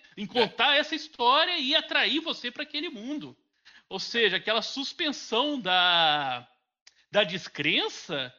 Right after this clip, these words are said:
Speaker 1: e tá operando perfeitamente. Você se, você entra, você emerge dentro do jogo, né? E aquilo ali te coloca pra pensar, te incomoda, te, te faz aparecer, né, sentimentos, aflora alguns sentimentos que, que,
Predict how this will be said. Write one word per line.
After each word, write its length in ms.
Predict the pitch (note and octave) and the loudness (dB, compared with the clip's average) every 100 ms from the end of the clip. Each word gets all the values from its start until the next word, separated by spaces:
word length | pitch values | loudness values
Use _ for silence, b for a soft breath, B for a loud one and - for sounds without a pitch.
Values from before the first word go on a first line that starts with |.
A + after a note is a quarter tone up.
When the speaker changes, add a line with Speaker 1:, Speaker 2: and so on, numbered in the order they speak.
| _ b | _ b
Speaker 1:
e 220 | F#3+ A#3+ C4+ | -4 -4 -2
tá 80 | - | -2
operando 420 | C#4 F4 A#3+ C#4 - | 0 0 2 2 -2
perfeitamente. 1000 | F4 - G#3 G3 F#4+ E4 C#4+ G4+ - D3 | -6 -4 -6 -4 -2 0 0 -2 -6 -6
Você 280 | F3+ - B3 | -8 -8 -8
se, 280 | - D4 - | -4 -6 -6
você 180 | F3 C#4+ | -6 -2
entra, 380 | G#3+ E4+ - | 0 0 -4
você 140 | F3+ A#3 | -8 -6
emerge 480 | A#3 G3 D4+ A3+ A3+ | -4 0 0 0 -6
dentro 320 | F#3+ A#3+ G3 | -8 -8 -8
do 140 | E3 | -12
jogo, 480 | B2+ C#3 D3 A2+ A#2+ _ _ _ b b b _ - | -10 -12 -14 -16 _ _ _ _ b b b _ -10
né? 280 | C3+ F3+ | -2 2
E 40 | A3 | 2
aquilo 380 | D#3+ - B3 A#3 | 2 -2 -2 0
ali 320 | F#3 G3 D#4 | 0 -2 -2
te 180 | - A4 A#4 - - | -4 -8 -12 -16 -4
coloca 360 | G4+ C4+ C4 | 0 0 0
pra 100 | D#4 | -2
pensar, 580 | D4+ F4 D#4+ - A#3+ E4 | -2 -6 -8 -4 0 0
te 120 | - | 0
incomoda, 1040 | A3+ G3+ A3+ E3 F3+ B3 D4+ A#3 G3+ F3 E3 | -6 -2 -4 -2 -2 2 2 2 0 2 0
te, 960 | E3 G3+ G#3+ A3 G#3 G3+ F#3+ F#3+ E3 - b b | -2 -6 -4 -2 0 0 0 -2 -4 -8 b b
te 100 | G3+ | -12
faz 640 | - G3 A3 A#3 - - b b - F3+ G#3+ | -4 2 2 2 -4 -16 b b -10 -2 0
aparecer, 920 | F#3+ - - F#3 G#3 G3 E3+ D#3+ D3 | 0 -2 -2 2 4 4 4 4 2
né, 340 | F3 A#3 G3 | 2 4 2
sentimentos, 640 | - A3 G3+ G3 D#3+ A3+ | 0 -6 -6 -6 -2 -2
aflora 400 | G3 - G3+ D4 C4 | -2 -4 2 4 2
alguns 240 | G3+ G3 | 0 -6
sentimentos 840 | G3+ F#3 F3+ D3 D#3 G#3 - D4 - | -6 -6 -8 -6 -4 -6 -10 -14 -16
que, 280 | - F4 | -16 -16
que, 240 | - C#4+ | -16 -20